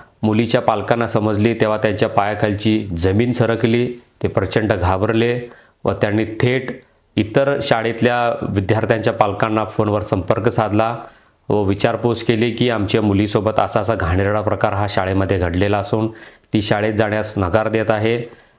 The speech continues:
तेव्हा तसंच अजून एका पालकांनी तक्रार केली की,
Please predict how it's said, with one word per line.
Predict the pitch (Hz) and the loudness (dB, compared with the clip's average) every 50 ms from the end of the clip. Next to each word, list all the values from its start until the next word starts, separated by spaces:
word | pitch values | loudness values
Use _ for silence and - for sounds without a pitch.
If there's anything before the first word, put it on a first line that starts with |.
| _ _ _ _ - | _ _ _ _ -2
तेव्हा | 127 117 113 120 123 123 117 - - - - _ _ _ _ - _ - 117 | 0 0 0 0 -2 -2 -4 -6 -10 -16 -20 _ _ _ _ -16 _ -2 -2
तसंच | 113 - - 147 151 151 151 - - - | 0 2 2 0 0 0 -4 -8 -4 -2
अजून | - 113 120 143 147 | -2 0 2 2 0
एका | 143 - 147 135 | 2 2 0 0
पालकांनी | - 143 127 117 107 - 127 123 120 117 120 117 | 0 0 -2 -2 0 0 0 0 2 0 0 0
तक्रार | 120 120 113 - 117 113 110 110 | 0 0 0 2 0 0 0 0
केली | 101 - 113 107 117 104 | 0 0 2 2 0 0
की, | 101 117 - | 0 -2 -2